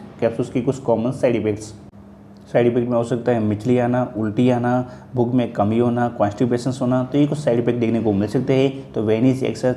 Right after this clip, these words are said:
थर्टी सेवन पॉइंट फ़ाइव एमजी कैप्सूल्स का इस्तेमाल अपने डॉक्टर की दीर्घ में इस्तेमाल करें।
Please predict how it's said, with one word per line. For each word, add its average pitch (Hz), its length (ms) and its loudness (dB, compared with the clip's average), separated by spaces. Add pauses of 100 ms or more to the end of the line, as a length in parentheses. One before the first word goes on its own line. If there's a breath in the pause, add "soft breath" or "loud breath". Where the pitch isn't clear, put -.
(100)
थर्टी 113 160 0
सेवन 123 240 -2
पॉइंट 123 160 -2
फ़ाइव 117 140 2
एमजी 113 180 -2
कैप्सूल्स 117 320 -4
का - 80 -2
इस्तेमाल 117 360 -2 (100)
अपने 110 240 -2
डॉक्टर 104 280 0
की 110 120 0
दीर्घ 120 240 4
में 131 120 2
इस्तेमाल 131 280 0
करें। 135 340 0